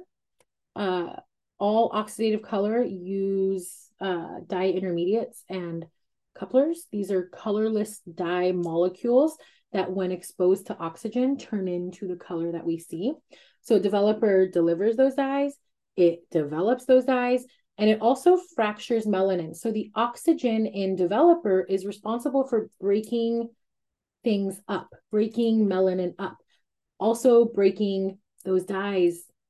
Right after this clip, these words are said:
up. So the use, the using of the thirty volume with gray coverage, the only time that I, and this is just opinion, guys, the only time that I would even consider that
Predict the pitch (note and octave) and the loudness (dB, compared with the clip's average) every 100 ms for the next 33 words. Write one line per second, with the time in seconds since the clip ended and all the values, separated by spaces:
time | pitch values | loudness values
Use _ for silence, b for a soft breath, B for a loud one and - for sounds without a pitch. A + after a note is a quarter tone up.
0 | _ A3 - - _ _ _ _ - A#3+ | _ -6 -6 -12 _ _ _ _ 4 6
1 | A3 - _ _ _ _ F3 G3 A#3 F4 | 6 2 _ _ _ _ -4 2 6 6
2 | F4 G#3+ A#3+ A3 D#4+ F4+ F4+ D4+ A3 G#3 | 6 0 2 8 8 8 6 4 2 -2
3 | - B3 B3 G#3+ F3 G3 D4+ E4 G3+ F#3 | 2 4 4 2 -2 2 6 6 4 0
4 | F3+ F#3+ - G3+ F#3+ - C#4+ C4 F#3 F3 | 2 2 2 -2 -2 -2 -2 0 -2 -4
5 | G3 - A3 C#4 G4 G4+ F#4 - - F3+ | -8 -6 0 2 2 -2 -4 -6 -14 -12
6 | D#3+ F3+ B3 F4 F4+ _ _ _ _ G3 | -8 -4 -2 -2 -8 _ _ _ _ 0
7 | G3+ G3 - - G3+ A3 B3+ B3+ G#3 G#3 | 2 0 -6 -6 -2 4 6 4 -2 -2
8 | A3+ B3 B3+ C4 - G3 F#3+ E3+ E3+ D#3+ | 2 2 0 -4 -2 -2 -4 -8 -8 -6
9 | - - - _ _ _ _ _ _ _ | -10 -14 -18 _ _ _ _ _ _ _
10 | _ _ A3 A#3 D4 D4 C4 A#3+ A3 G3+ | _ _ 2 4 4 2 2 2 2 2
11 | G3+ G#3 G3 G3 b _ _ _ A#3+ G#3+ | 2 4 2 0 b _ _ _ 0 2
12 | G3+ G3+ F3+ E3 F#3 F3 G3+ A#3+ B3 D4+ | 0 -2 -6 0 2 4 2 2 0 0